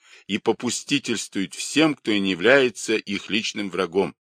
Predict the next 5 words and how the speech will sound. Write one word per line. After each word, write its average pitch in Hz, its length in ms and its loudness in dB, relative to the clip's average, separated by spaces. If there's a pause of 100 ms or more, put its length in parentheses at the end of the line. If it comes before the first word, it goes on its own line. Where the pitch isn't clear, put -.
(720)
А 104 100 8
наш 135 340 4
уважаемый 117 640 4
начальник 107 580 2
Сунцзян – 117 600 0